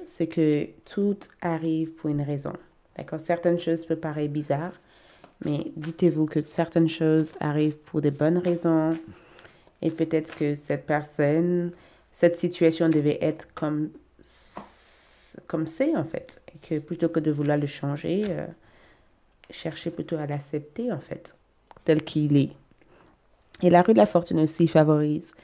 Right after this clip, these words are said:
des changements plutôt agréables. Vous voyez ? Après, ça peut être aussi des changements qu'on n'attend pas. Ça, c'est mon oracle.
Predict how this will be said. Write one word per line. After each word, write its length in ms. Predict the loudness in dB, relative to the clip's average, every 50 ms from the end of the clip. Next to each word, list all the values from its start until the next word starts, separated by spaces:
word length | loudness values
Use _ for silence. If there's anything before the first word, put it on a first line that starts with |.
| -20 -20 -20 _ _ _ _ _ _ _ _ _ -8
des 140 | -4 -4 -4
changements 540 | -4 -4 -4 -4 -4 -2 -2 0 2 2 0
plutôt 320 | 0 -2 -8 -6 -4 -2
agréables. 640 | -2 -2 -2 -2 -2 -2 -2 -2 0 0 0 -2 -2
Vous 420 | -4 -10 -20 -20 -20 -14 -8 -2
voyez ? 360 | 4 6 6 8 6 6 4 0 -12 -18 -20 -20 -20 -20 -20 -20 -10 -2 2
Après, 260 | 2 2 4 2 2
ça 100 | 2 2
peut 120 | 4 4 4
être 100 | 4 2
aussi 140 | -2 -2 0
des 100 | 0 0
changements 480 | 2 2 2 2 4 4 2 2 2
qu'on 200 | 2 0 0 0
n'attend 300 | 0 0 0 -2 -2 -2
pas. 280 | -2 -2 -2 -4 -4 -6 -10 _ _ -20 -20 _ _ _ -20 -20 -20 _ _
Ça, 140 | -18 -14 -12
c'est 140 | -8 -4 -2
mon 120 | -2 0 0
oracle. 440 | -2 -2 -4 -6 -6 -8 -12 -16